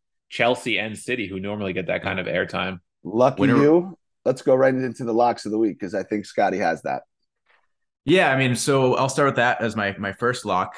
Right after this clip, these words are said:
Speaker 2: Um, Leeds plus half a goal at Brighton. Uh, it's, they're minus one oh five. So Leeds getting any sort of result here, a draw or win, you're gonna cash this bet.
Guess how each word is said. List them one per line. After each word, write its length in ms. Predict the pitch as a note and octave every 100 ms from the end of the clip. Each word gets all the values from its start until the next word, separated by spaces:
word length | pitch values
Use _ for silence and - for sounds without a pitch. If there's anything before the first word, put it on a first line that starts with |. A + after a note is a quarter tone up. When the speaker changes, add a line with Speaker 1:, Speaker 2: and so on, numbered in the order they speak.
| -
Speaker 2:
Um, 520 | G2+ G2 F#2+ F#2+ F#2 F2+
Leeds 460 | G#2 B2+ D#3+ D3+
plus 340 | - - A#2+ -
half 280 | A#2+ A2
a 60 | A2+
goal 340 | G#2 A2 G#2
at 280 | - G2 -
Brighton. 460 | F2+ F#2 G#2+ D#3+ E3+ -
Uh, 40 | - F2+ F2+
it's, 160 | -
they're 120 | -
minus 320 | G2 G2+ G2 -
one 200 | G2+ G2
oh 80 |
five. 420 | F#2+ F2 B1 A1+ -
So 560 | - F#2 F#2 F2+ - _ E2+
Leeds 280 | G#2+ B2
getting 200 | B2+ A#2
any 180 | F2 A2+
sort 220 | A2+ A2+
of 80 | G2+
result 300 | G2 G2+ F#2+
here, 180 | G2 F#2+
a 60 | F2
draw 300 | G2 F#2+ F#2
or 160 | F2+
win, 260 | F2 C3 B2+
you're 120 | G2
gonna 140 | G2+ F2
cash 360 | - F#2 E2+
this 180 | F2 E2+
bet. 360 | - G2 F#2+